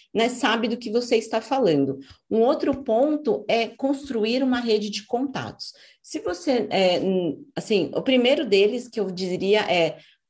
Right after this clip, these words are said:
façam cursos. O pr-, o primeiro, a grande, grande moeda de valor, né, de você entrar num curso tipo General Finance Program ou G B P ou qualquer outro curso de finanças, né, não necessariamente da B T C, é construir a sua rede de contatos,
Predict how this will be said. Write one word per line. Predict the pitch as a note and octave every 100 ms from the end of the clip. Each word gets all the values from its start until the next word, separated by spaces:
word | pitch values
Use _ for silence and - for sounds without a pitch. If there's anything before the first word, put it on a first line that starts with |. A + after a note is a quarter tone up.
| _ -
façam | - C4+ D4+ E4
cursos. | E4 - C#3+ - - -
O | A#3+
pr-, | - G#3
o | G3
primeiro, | B3+ C4 D#4+ -
a | - G3
grande, | A3 D#4+ E4 B3 G3 G3+ _ -
grande | E3+ C4 C#4+
moeda | G#3 F3+ G3 F#3+
de | E3
valor, | D#3+ D3+ D3 D#3 G3+ G3
né, | E3+ E3+
de | D3+
você | D#3+ F3+ F3+ - _
entrar | - F3+ F#3+ E3+
num | A#3+
curso | G3+ G3 F#3+ F#3
tipo | F3 G3+ G#3
General | F#3+ E3+ F3+ E3+
Finance | E3+ E3+ D#3+ -
Program | F3 F#3 E3 D#3+
ou | D3 F#3+
G | F#3+
B | E3
P | D#3+ G3 F#3+ F#3+ _
ou | A3+
qualquer | B3 B3 D4
outro | C4 A#3+ A#3+
curso | A3 G#3
de | G#3+ G#3
finanças, | G3 E3 G3 B3 F3+
né, | E3+
não | F3 F3+
necessariamente | F#3 G#3+ E3+ F3 F#3
da | D#3+
B | E3 E3
T | D#3+
C, | - - - _ _
é | A3+
construir | C4+ D#4 D#4 C4
a | C4+
sua | C4+
rede | C4+ B3+ B3
de | -
contatos, | - D#4+ - B2 F2+ - -